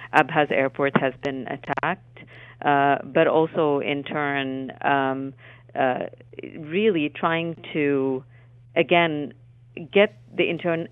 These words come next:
the international community to back this. I think part of the problem that we're seeing right now is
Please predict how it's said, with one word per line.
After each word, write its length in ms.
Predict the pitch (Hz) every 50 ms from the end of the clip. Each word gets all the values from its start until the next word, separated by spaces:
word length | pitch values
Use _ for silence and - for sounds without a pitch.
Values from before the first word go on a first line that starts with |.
| -
the 200 | - - 160 165
international 680 | 117 - - 165 156 156 156 160 175 175 - 175 160 156
community 680 | - - 147 139 135 143 147 156 151 175 180 190 196 -
to 120 | - 151
back 340 | 127 113 139 143 156 - -
this. 180 | - 131 120 -
I 140 | - - 151
think 220 | - 185 175 151 - - - - - -
part 180 | 170 160 170 180
of 80 | 160
the 80 | 147 143
problem 400 | - 151 151 151 156 165 156 143
that 160 | 139 139 -
we're 160 | 139 147 143 -
seeing 180 | 147 147 147
right 220 | 143 135 131 - -
now 300 | 131 135 139 139 135 135
is 160 | 135 135